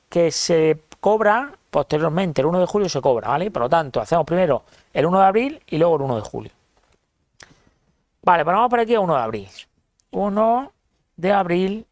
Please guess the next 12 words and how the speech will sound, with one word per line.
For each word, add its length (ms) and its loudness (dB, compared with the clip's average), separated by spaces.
del 180 -2
X 220 -8
dos, 200 -18
¿vale? 380 -4
Notificación 1080 -2
de 240 -2
la 140 -2
concesión 680 -4
de 200 -2
la 340 -4
subvención, 600 -10
¿vale? 320 -4